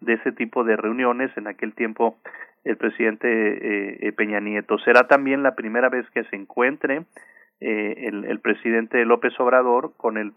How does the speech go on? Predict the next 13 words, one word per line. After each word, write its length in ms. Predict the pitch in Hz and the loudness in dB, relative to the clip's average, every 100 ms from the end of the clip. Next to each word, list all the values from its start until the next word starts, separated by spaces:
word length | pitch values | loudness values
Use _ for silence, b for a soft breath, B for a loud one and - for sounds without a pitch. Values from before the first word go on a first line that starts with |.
| - | -10
el 220 | 117 104 | -8 -6
primer 360 | 107 110 113 | -4 -2 -2
ministro 500 | 113 117 113 - 120 | -4 -6 -8 -6 -8
canadiense 760 | 107 104 101 107 117 110 - 139 | -6 -6 -4 -4 -4 -4 -2 -2
de 100 | 113 | -2
manera 380 | 104 107 120 - | -2 2 0 0
personal. 540 | 92 - 110 135 113 B B B - | -8 -6 4 4 4 B B B 0
Ya 100 | 113 | 2
ha 20 | |
habido 260 | 110 110 117 | 2 0 0
algunos, 460 | 104 104 107 110 - | -2 -6 -4 -6 -6
este, 840 | - - - 98 98 110 98 | -12 -10 -10 -8 -8 -6 -6
eh, 20 | 95 | -6